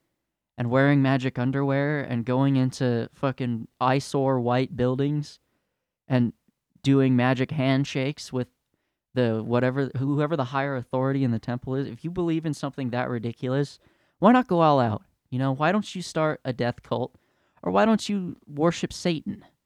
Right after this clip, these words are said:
Or, or do something cool, you know? There's, there's cooler, ridiculous beliefs. But no, you choose to watch Disney movies with your family that probably low-key hates you because that one thing you said contradicting the church,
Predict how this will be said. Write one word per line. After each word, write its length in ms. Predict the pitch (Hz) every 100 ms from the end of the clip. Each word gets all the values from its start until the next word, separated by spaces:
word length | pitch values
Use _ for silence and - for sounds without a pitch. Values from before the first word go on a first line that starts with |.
| _ _ _
Or, 300 | 135 135 135 -
or 140 | 131
do 180 | - 151
something 460 | - 185 - 165
cool, 340 | 135 165 131 104
you 120 | 107
know? 200 | 117 127
There's, 240 | 139 135
there's 260 | - 156 -
cooler, 440 | - 214 208 202
ridiculous 640 | 185 170 170 - 170 147 -
beliefs. 500 | 139 143 117 - -
But 140 | 143
no, 280 | 165 131 101 _ _ _ _ _ _ -
you 100 | 165
choose 380 | - 185 175 -
to 100 | 135
watch 320 | 131 160 -
Disney 320 | 165 156 160
movies 480 | 151 147 139 143 139
with 160 | 123 123
your 80 |
family 420 | 117 147 160 160 147
that 160 | 143
probably 520 | - 139 151 180 180 160
low-key 460 | 151 170 - 165
hates 340 | 160 156 156 -
you 100 | 135
because 260 | 135 143
that 160 | 135 135
one 240 | 123 156
thing 260 | 156 160 151
you 120 | 139
said 400 | 123 131 127 127 _ _ _ _
contradicting 800 | 143 143 147 135 143 - 139 123
the 60 |
church, 560 | - - 127 117 -